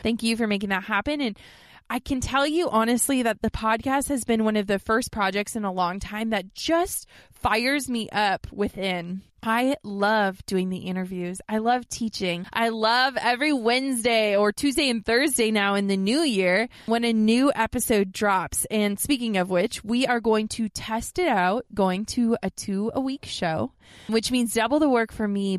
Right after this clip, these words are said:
but it has been so much fun and it's been encouraging to just share education so freely. And so coming up in January, we are going to go to Tuesday and Thursday and try it out and see how it goes. And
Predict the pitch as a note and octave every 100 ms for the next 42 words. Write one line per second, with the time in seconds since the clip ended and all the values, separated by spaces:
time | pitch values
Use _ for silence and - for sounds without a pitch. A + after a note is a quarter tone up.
0 | - B3 A#3 F#3+ F3+ - - - - D4+
1 | F#4 E4+ E4 D#4 E4+ E4 E4 - - B3+
2 | C4+ G#4 C#4 G#3+ G#3 - B3 B3 B3 A3+
3 | A#3+ B3+ - C4+ D#4 D4+ - A3+ B3 A#3+
4 | B3 G#3+ G#3+ A3 - - A3 A3 A#3+ B3
5 | - - - A3+ C4+ B3 A#3 - A#3+ A3
6 | A3+ G#3 - G3+ G#3 F#3+ F3+ F3 A3 -
7 | G#3 G3+ G3 G3 G3+ - - - A#3 D4
8 | F4+ E4+ A3+ A3+ G#3 - A3+ B3+ C4 G3+
9 | F#3+ F#3 F3+ F3 F#3+ F#3+ G3+ F#3+ G3 G#3
10 | G3 F#3 F#3 - G3 - A3+ A3+ C#4+ D#4
11 | D4 C4 F#3+ F#3+ F#3+ F3+ F3 F#3+ - F#3
12 | A#3 D#4+ C#4+ G#3 F3+ G3 - A#3 B3 C4+
13 | G3 F#3+ F#3+ F#3+ F#3